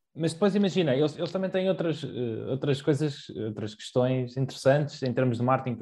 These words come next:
Na Auto um, que é europeia, decidiu comprar uns caminhões, né? Eh, que são transparentes de lado. E os caminhões levam o carro. É um carro individual.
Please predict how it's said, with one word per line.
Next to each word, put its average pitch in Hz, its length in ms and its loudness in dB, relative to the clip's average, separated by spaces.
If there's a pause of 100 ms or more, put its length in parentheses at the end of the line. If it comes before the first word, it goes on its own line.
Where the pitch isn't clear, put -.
(200)
Na 123 140 2
Auto 131 280 6 (140)
um, 117 260 0 (500)
que 110 60 0
é 107 80 6
europeia, 107 640 4 (440)
decidiu 131 280 6
comprar 131 320 6
uns 123 160 0
caminhões, 110 760 0
né? 101 300 -6 (460)
Eh, 113 260 2 (120)
que - 60 -20
são 127 220 0
transparentes 131 800 2
de 131 60 -2
lado. 113 260 2 (300)
E 107 80 -4
os 104 80 -6
caminhões 127 320 2
levam 131 220 6
o 127 60 4
carro. 127 320 0 (840)
É 101 40 -8
um 98 40 -10
carro 107 240 0
individual. 107 600 0